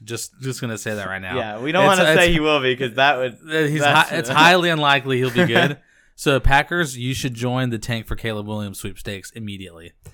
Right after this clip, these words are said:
Speaker 2: Yeah, and for the Jets, this means you had the, you have a Jets team that last season was a top five defense in
Speaker 1: Yep.
Speaker 2: most metrics. They were a top ten special teams, and yet their offense was bottom five in the league.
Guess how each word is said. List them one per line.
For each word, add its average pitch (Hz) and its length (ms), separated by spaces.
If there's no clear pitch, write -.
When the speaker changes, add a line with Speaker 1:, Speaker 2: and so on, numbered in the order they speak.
Speaker 2:
Yeah, 143 260
and 151 300
for 220 200
the 180 120
Jets, 135 580
this 139 320
means 135 560
you 139 240
had 185 160
the, - 220
you 156 160
have - 100
a - 40
Jets 143 420
team 127 180
that 113 120
last 117 280
season 113 300
was 104 100
a 104 60
top - 320
five 120 260
defense 98 640
in 127 120
Speaker 1:
Yep. 107 100
Speaker 2:
most 120 260
metrics. 113 500
They 131 100
were 127 140
a 120 80
top 139 260
ten 143 160
special 135 340
teams, 113 320
and 113 180
yet 131 380
their 123 180
offense 135 520
was 120 240
bottom 123 300
five 131 260
in 110 60
the 107 80
league. 113 340